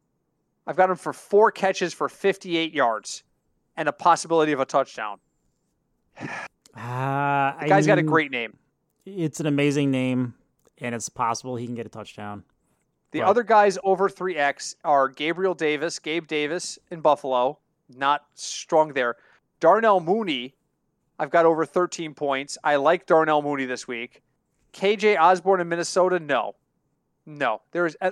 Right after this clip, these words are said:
Speaker 1: did somebody get hurt and I missed it?
Speaker 2: And
Speaker 1: Why,
Speaker 2: no,
Speaker 1: why are
Speaker 2: he
Speaker 1: we talking about K J Osborne?
Speaker 2: He, he just caught a, he caught a touchdown last week.
Speaker 1: Whoop-de-freaking-do. So did Byron Pringle, and he's not on the list.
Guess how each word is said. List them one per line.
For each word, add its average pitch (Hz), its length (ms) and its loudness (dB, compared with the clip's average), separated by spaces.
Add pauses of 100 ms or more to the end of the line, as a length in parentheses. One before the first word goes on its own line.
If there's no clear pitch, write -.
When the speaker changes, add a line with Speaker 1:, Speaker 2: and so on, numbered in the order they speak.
Speaker 1:
did 170 140 -8
somebody 339 240 2
get 226 140 2
hurt 208 180 6
and 196 80 2
I 170 80 4
missed 175 260 -2
it? 311 180 -2 (680)
Speaker 2:
And 139 480 -4
Speaker 1:
Why, 190 260 4
Speaker 2:
no, 170 220 4
Speaker 1:
why 240 100 6
are 294 40 6
Speaker 2:
he 311 40 0
Speaker 1:
we 285 60 -2
talking 277 180 4
about 247 160 2
K 247 160 0
J 240 160 2
Osborne? 170 400 2 (480)
Speaker 2:
He, 143 480 -8
he 143 260 -6
just 127 280 -8
caught 117 260 -4
a, 98 60 -14 (140)
he 131 120 -12
caught 113 220 -8
a - 20 -10
touchdown 101 420 -14
last 101 240 -14
week. 104 280 -18 (1080)
Speaker 1:
Whoop-de-freaking-do. 196 1200 0
So 185 240 2
did 220 180 2
Byron 202 380 4
Pringle, 175 380 0
and 139 100 -10
he's 185 160 -6
not 151 120 2
on 139 60 -2
the 127 60 -12
list. 120 380 -10